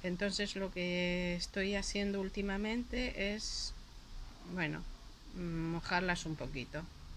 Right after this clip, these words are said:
refrescándolas, como yo digo. Quizás no es la palabra correcta, pero bueno, es como yo lo digo,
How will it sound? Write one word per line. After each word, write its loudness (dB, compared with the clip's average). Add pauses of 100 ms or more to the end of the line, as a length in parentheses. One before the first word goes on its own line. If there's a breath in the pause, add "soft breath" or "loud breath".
(420)
refrescándolas, 0
como 0
yo 0
digo. -4 (1800 loud breath)
Quizás 0
no 4
es 4
la 4
palabra 0
correcta, 0
pero 0 (140)
bueno, -2 (380)
es -6
como 0
yo 2
lo 0
digo, -4